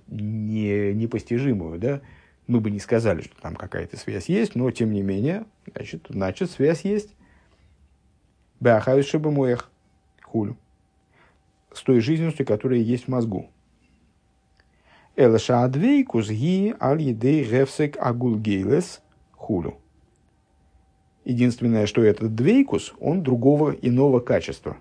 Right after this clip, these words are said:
Ну вот, <laughs> можно ли оперировать понятиями больше-меньше? Не очевидно, но вот другого.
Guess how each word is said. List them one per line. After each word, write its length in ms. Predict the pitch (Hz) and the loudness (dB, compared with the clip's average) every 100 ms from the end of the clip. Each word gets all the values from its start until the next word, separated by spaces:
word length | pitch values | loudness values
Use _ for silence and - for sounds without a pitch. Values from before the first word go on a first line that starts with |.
| - | -10
Ну 80 | 117 | -6
вот, 200 | 90 - 104 | -6 -8 -12
<laughs> 100 | - | -8
можно 320 | 123 110 101 | -4 -2 -2
ли 100 | 92 | -2
оперировать 560 | 90 104 98 95 90 - - - - | 0 -2 0 0 -2 -10 -20 -10 -2
понятиями 440 | 101 92 98 92 | 0 0 -4 -6
больше-меньше? 720 | 92 95 - 101 95 87 95 - _ - - _ | -2 -2 -2 -4 -4 -6 -12 -14 _ -20 -20 _
Не 120 | 101 104 | 0 2
очевидно, 560 | 101 175 240 240 165 | 2 2 2 2 0
но 240 | 131 190 240 | 0 0 2
вот 260 | 139 156 | 0 0
другого. 520 | 131 170 131 98 85 | 0 0 2 0 -2